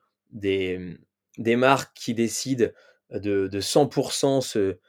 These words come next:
se grinifier en, en passant un logo en vert, euh, en fait, je, je, je, je pense que c'est pas la, c'est pas la bonne chose à faire,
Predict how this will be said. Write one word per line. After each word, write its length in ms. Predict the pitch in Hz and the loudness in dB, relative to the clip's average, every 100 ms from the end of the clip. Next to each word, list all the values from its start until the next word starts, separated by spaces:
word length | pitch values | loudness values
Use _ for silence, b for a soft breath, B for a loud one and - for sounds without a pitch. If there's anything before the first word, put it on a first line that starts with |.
| _ _ | _ _
se 160 | - | -4
grinifier 800 | 120 120 131 135 131 - 135 135 | -2 2 2 2 0 2 4 6
en, 80 | 107 | 4
en 320 | 104 - 110 | 0 -2 0
passant 420 | 123 113 - 123 | 2 2 2 2
un 40 | 107 | 4
logo 320 | 113 117 123 | 2 4 4
en 120 | 110 | 4
vert, 400 | 104 139 175 - _ _ _ _ _ | 6 6 6 -2 _ _ _ _ _
euh, 440 | 113 101 98 95 92 _ _ _ - | -4 -2 -4 -10 -14 _ _ _ -10
en 40 | |
fait, 160 | 98 127 | -2 -2
je, 260 | 104 101 95 | 0 -2 0
je, 360 | 92 95 92 | -2 -4 -4
je, 160 | 90 92 - | -6 -8 -6
je 140 | 107 | -8
pense 320 | 104 151 143 | 0 0 0
que 100 | - | -6
c'est 220 | 113 - | -6 -8
pas 240 | 98 120 120 | 0 2 4
la, 280 | 107 95 _ _ _ _ _ | 2 -2 _ _ _ _ _
c'est 140 | - | 0
pas 100 | 127 | 4
la 120 | 120 | 6
bonne 220 | 107 120 | 6 2
chose 200 | 113 123 | 2 4
à 40 | 127 | 6
faire, 260 | 131 - | 4 0